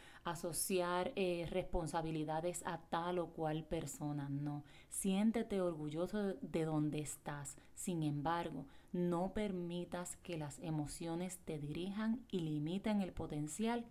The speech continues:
que hay en ti. Si es cierta la frase que dice, "Para ver algo que nunca has visto, tienes que hacer algo que nunca has hecho",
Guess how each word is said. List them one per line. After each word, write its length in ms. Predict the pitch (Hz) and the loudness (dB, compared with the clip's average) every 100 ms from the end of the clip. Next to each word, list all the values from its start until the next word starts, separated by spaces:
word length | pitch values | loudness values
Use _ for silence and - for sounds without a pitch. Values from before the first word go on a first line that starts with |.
| - | -4
que 200 | 170 143 | 0 2
hay 180 | 143 143 | 2 2
en 180 | 143 139 | 0 -4
ti. 140 | - - - - - - | -10 -14 -20 -20 -20 -6
Si 280 | - 202 208 | 0 4 4
es 140 | 226 | 4
cierta 380 | 277 277 269 226 | 6 6 6 2
la 140 | 190 | 0
frase 360 | - 190 180 180 | 2 -2 -2 -4
que 160 | 160 | -2
dice, 380 | 156 160 - - - - - - - - - - - - - - - - - - - - - - - | -2 -2 -6 -12 -18 -20 -20 -20 -20 -20 -20 -20 -20 -20 -20 -20 -20 -20 -20 -20 -20 -20 -20 -18 -6
"Para 400 | 156 147 151 147 | -4 -2 -2 -2
ver 300 | 165 196 240 - | 2 2 0 -2
algo 540 | 185 170 160 156 147 - | -2 0 -2 -4 -10 -6
que 140 | - 151 | -2 0
nunca 520 | 151 160 175 196 190 | 2 0 -4 -6 -6
has 200 | 180 151 | -8 -8
visto, 480 | 170 160 - 190 - - - - | -10 -10 -14 -14 -14 -18 -20 -10
tienes 440 | - 165 160 175 - | -4 -2 -2 -4 -4
que 140 | 185 | -4
hacer 380 | 170 - 170 - - - | -4 -6 -8 -8 -12 -6
algo 440 | 160 160 147 139 | -4 -4 -6 -6
que 140 | 175 151 | -4 0
nunca 400 | 151 160 160 208 | 0 -2 -2 -4
has 160 | 202 - | -4 -2
hecho", 420 | 220 196 - | -2 -2 -8